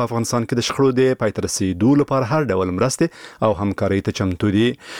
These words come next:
د خبر پاڼې له مخې ښاغلي خلیلزاد د پاکستان د بهرنیو چارو له وزیر شاه محمود قریشي او د پاکستان د پوځ له لوی درستیز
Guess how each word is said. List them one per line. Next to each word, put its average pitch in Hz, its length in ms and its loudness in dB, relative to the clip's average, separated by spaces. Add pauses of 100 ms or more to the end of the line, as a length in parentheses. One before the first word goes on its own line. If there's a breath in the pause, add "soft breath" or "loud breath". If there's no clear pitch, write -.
(220 loud breath)
د 110 120 2
خبر 113 220 -2
پاڼې 113 240 2
له 110 80 2
مخې 110 240 -2
ښاغلي 110 340 2
خلیلزاد 104 520 0
د - 120 -6
پاکستان 110 380 0
د 107 80 0
بهرنیو 120 380 2
چارو 123 280 2
له 123 140 4
وزیر 120 320 0
شاه 98 180 0
محمود 95 340 -2
قریشي 101 420 2
او 139 120 2
د - 80 -2
پاکستان 101 420 0
د - 100 -4
پوځ 92 220 -2
له 92 120 0
لوی 113 160 4
درستیز 135 360 0